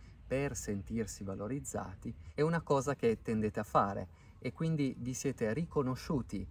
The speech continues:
in questo, in base al vostro comportamento, e avete acquisito quindi la consapevolezza della situazione in cui vi trovate.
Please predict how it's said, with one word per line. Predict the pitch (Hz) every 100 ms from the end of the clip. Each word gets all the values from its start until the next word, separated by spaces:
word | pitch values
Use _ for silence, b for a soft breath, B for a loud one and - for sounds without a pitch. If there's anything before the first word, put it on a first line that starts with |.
| B B -
in | 120 113 107 -
questo, | - 113 101 - 156 151
in | 110 104
base | 110 107 110 110
al | 104 104 104 104
vostro | 113 - 107
comportamento, | - 104 110 107 160 147 92 101 139 139 B B B B
e | 143 147 - -
avete | 143 156 - 151 -
acquisito | 139 - 175 143 156 165
quindi | 139 127 120 113 -
la | 117
consapevolezza | - 175 190 - - 113 107 113 - - - 113 - B B
della | 131 123 120
situazione | 107 - 143 160 - - 104 104
in | 101
cui | 110
vi | 104 104
trovate. | - 92 87 - - -